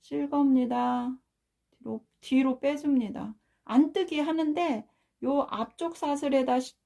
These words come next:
실걸지 않고 뒤쪽에다가 바늘 넣어서,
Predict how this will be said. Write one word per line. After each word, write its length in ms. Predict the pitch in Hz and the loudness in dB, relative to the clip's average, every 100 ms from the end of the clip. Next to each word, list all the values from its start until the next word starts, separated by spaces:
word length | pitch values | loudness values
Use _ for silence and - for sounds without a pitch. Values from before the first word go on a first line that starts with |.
| _ | _
실걸지 540 | - - 285 285 269 247 | -18 -8 -4 -2 -2 -2
않고 320 | 214 214 214 | -4 -4 -6
뒤쪽에다가 1200 | - _ 285 277 254 233 202 190 196 226 277 302 302 _ | -10 _ -4 0 0 0 -2 -4 -2 0 2 0 -4 _
바늘 340 | - 202 202 | -10 -8 -8
넣어서, 540 | 185 214 269 311 339 | -10 -8 -4 -4 -4